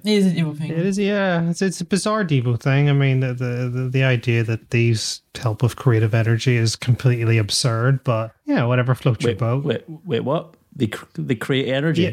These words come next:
Speaker 2: no, cr-, creative <laughs> energy. So the, the hats, um, supposedly, um, harness, um, the creative energy in your head and keep it within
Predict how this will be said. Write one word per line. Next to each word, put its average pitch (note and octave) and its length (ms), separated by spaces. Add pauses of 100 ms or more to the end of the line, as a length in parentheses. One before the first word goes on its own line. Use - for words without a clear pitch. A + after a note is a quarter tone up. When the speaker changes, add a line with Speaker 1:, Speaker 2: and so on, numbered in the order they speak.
Speaker 2:
no, D#3+ 120
cr-, F3 260
creative F3+ 440
<laughs> G3+ 100
energy. G#3 320
So C#3+ 280
the, C#3+ 440
the D3 60
hats, - 640
um, B2+ 460
supposedly, C3 1000
um, A#2+ 240
harness, B2+ 680
um, B2 300
the B2 80
creative B2+ 320
energy A#2+ 340
in B2 80
your A#2+ 120
head B2 320
and C3 120
keep C#3 220
it D3 40
within C3 720